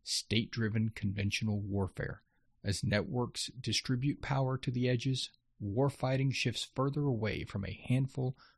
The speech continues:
of monolithic forces and towards a diverse web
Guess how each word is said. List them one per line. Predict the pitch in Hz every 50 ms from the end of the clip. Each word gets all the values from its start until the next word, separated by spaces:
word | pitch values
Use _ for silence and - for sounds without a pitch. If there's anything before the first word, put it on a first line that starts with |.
| _
of | - 95 95 - -
monolithic | 98 95 92 98 113 127 131 135 143 139 - - -
forces | - - 127 101 90 - - 98 92 95 - - - _ _ _ _ _ -
and | - 92 -
towards | - 113 107 107 101 -
a | 110 101
diverse | 92 87 98 98 95 90 90 107 107 117 120 - - -
web | 151 113 101 104 101 95 98 101